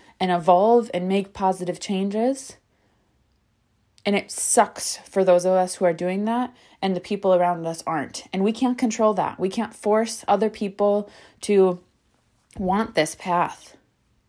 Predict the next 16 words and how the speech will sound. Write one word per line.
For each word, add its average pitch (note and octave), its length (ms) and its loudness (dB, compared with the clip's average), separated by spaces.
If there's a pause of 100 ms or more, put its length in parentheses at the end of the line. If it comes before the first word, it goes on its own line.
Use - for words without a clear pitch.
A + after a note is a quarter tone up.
(140)
'cause B3 200 4
it's A#3 320 0 (340)
the G#3+ 100 6
path G#3 320 0
of F#3 200 -4
greatest F#3 520 2
resistance. E3 640 0
Like, F3+ 200 -4
who F#3+ 260 0
would F3+ 240 4
willingly E3 460 -2
choose F#3+ 320 -2
that? - 280 -2
Just F#3 260 -4
us, D3+ 220 -4
apparently. D#3 560 -10